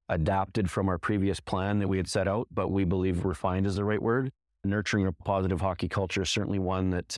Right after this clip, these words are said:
for us, is brand new. We've started working on it behind the scenes with our E D I committee, with some of the work we've done in maltreatment, but we're learning an awful lot from data. We're learning an awful lot from having conversations.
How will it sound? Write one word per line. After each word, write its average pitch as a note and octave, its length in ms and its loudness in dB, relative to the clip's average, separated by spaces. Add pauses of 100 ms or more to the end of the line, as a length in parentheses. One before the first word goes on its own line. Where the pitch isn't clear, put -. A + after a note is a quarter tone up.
for F#2+ 220 -2
us, F#2 400 -2
is F#2 140 0
brand F2+ 260 0
new. E2+ 260 -2 (120)
We've F#2+ 140 -2
started F#2+ 220 0
working A2 360 0
on A#2 100 2
it A2+ 80 -2
behind G#2+ 320 0
the E2+ 60 -2
scenes A#2 360 0
with F#2 120 2
our E2 100 2
E F2 80 2
D F2+ 140 0
I G#2+ 160 0
committee, G#2+ 360 0
with F#2+ 140 2
some F#2+ 160 0
of F2+ 40 0
the F2+ 60 0
work F#2 200 -4
we've E2 140 0
done F#2 340 0 (240)
in F#2 120 0
maltreatment, A2 600 0 (340)
but A2+ 120 2
we're G#2+ 200 0
learning G#2+ 320 2
an G#2+ 60 0
awful G#2 320 -2
lot G#2 340 0
from F#2 200 2
data. A2+ 320 2
We're G#2 140 0
learning G2 200 0
an G2 60 0
awful F#2+ 240 0
lot F#2+ 200 0
from F#2+ 160 0
having F#2 280 2
conversations. G#2 840 0